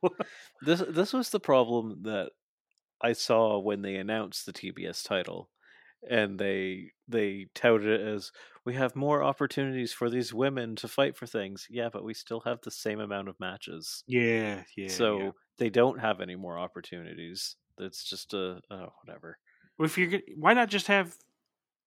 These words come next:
Speaker 1: Jade beat Julia on Wednesday too, since it's only, this match is probably only gonna be two minutes long.
Speaker 2: Exactly, exactly. Shouldn't have had Britt Baker out there polishing her trophies.
Speaker 1: Mm-hmm.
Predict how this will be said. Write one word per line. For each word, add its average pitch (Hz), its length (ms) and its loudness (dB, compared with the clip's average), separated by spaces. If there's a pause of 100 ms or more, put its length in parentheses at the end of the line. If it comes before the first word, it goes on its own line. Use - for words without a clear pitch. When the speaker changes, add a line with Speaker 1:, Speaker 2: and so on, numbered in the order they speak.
(140)
Speaker 1:
Jade 165 260 2
beat 165 160 -4
Julia 156 300 6
on 127 300 2 (200)
Wednesday 135 340 2
too, 113 280 -2
since - 420 -16 (300)
it's 101 340 -8
only, 95 300 -6
this 104 180 -8
match 107 200 0
is - 100 -2
probably 123 160 4
only 110 140 0
gonna 98 60 -8
be 95 100 -6
two 110 200 -4
minutes 101 240 -8
long. 107 300 -4 (340)
Speaker 2:
Exactly, 110 680 -2 (220)
exactly. 113 720 0 (720)
Shouldn't 123 360 0
have 120 160 4
had 113 120 6 (320)
Britt 117 220 0
Baker 110 360 4
out 98 160 0
there 98 160 2
polishing 101 440 0
her 95 80 -4
trophies. 98 600 -2
Speaker 1:
Mm-hmm. 139 340 -2